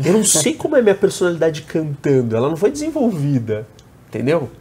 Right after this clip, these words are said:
Speaker 2: Aham.
Speaker 1: Eu não, eu não acessei esse meu lado, eu não treinei isso, eu não, eu não, não tenho uma desenvoltura nisso.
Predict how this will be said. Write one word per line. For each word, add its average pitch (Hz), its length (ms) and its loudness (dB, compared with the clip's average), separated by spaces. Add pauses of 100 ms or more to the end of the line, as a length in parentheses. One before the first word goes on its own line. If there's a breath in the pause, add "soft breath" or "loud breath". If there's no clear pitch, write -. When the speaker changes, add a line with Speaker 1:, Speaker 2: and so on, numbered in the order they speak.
Speaker 2:
Aham. 123 380 -12
Speaker 1:
Eu 139 80 2
não, 170 220 -2
eu 165 120 -4
não 170 80 -2
acessei 196 720 0
esse - 200 -6
meu 175 80 -4
lado, 139 180 0
eu 143 40 4
não 170 120 0
treinei 180 600 -2
isso, 143 200 -4
eu 123 60 -2
não, 156 160 -4 (420 loud breath)
eu 135 140 0
não, 170 320 -4
não 160 140 -6
tenho 180 160 -2
uma 339 80 -2
desenvoltura 147 800 -2
nisso. 107 440 -6